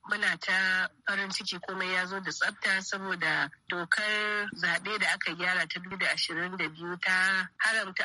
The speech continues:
abubuwa da dama na tashin hankali a wurin yakin neman zaɓe. Amma da zaɓen ya zo gadan-gadan a satin nan za ki ga akwai damuwa da yawa da yake faruwa musamman a cikin ƙwaryar birni inda za ki ga ƙorafe-ƙorafe na tashin hankali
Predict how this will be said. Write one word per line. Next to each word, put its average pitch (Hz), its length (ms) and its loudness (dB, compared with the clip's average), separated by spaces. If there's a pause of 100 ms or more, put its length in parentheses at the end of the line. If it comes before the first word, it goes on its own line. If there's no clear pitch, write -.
abubuwa 196 460 -2
da 175 120 0
dama 190 340 2
na 196 120 -2
tashin 196 380 0
hankali 165 520 0
a 151 80 2
wurin 170 460 -2
yakin 180 380 0
neman 165 300 0
zaɓe. 143 400 0
Amma 233 560 4 (200)
da 190 120 -2
zaɓen 190 420 2
ya 208 100 0
zo 214 180 -2
gadan-gadan 185 600 0 (180)
a - 40 0
satin 220 420 0
nan 190 140 0
za 185 140 4
ki 190 120 -10
ga 170 140 2 (220)
akwai 185 360 -4
damuwa 196 500 0
da 180 80 -4
yawa 196 260 0
da 165 100 -8
yake 180 300 -6
faruwa 170 360 0
musamman 190 400 0
a - 40 -2
cikin 180 260 -6
ƙwaryar 175 400 -2
birni 190 360 -2 (100)
inda 208 260 0
za 185 180 -2
ki - 180 -14
ga 180 200 -4
ƙorafe-ƙorafe 165 800 -2
na 180 120 -2
tashin 185 400 0
hankali 175 680 -2